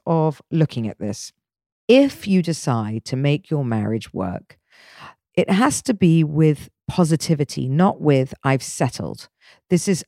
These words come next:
I can't get out of it, so this is what I'm gonna do." Or, "I'm not gonna leave because of my children." These are all the worst reasons. These reasons will never fix themselves. They're never gonna go away. You're always gonna resent them. When your kids get old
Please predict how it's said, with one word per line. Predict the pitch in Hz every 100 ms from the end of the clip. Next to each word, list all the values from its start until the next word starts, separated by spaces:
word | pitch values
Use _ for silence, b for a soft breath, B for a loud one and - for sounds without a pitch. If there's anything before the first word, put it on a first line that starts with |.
| -
I | 156
can't | - 202 214 202
get | 160
out | 135 131
of | 127
it, | 127 -
so | - -
this | 135 147 -
is | 147
what | 139 123
I'm | 120
gonna | 117 113
do." | 113 - - - b b b _
Or, | 165 147
"I'm | 147
not | 185 220
gonna | 190 175
leave | 165 156 -
because | 147 147 143
of | 131
my | 120
children." | - - - - 131
These | 214 233
are | 220
all | 208 202 202 196
the | 185
worst | 156 156 170 170 160 - _
reasons. | 151 143 131 117 143
These | 185 185
reasons | 220 214 202
will | 180
never | 170 175 170 185
fix | - 156 -
themselves. | 151 139 - 180 170 -
They're | 151
never | 180 190 170
gonna | 156 135
go | 139
away. | 135 139 156 143 147 B B B B
You're | 170 -
always | 208 196 185 147
gonna | 151 135
resent | 135 151 147 -
them. | 147 143 143 b b
When | - 139
your | 139
kids | - 208 -
get | 160
old | 151 143 143 143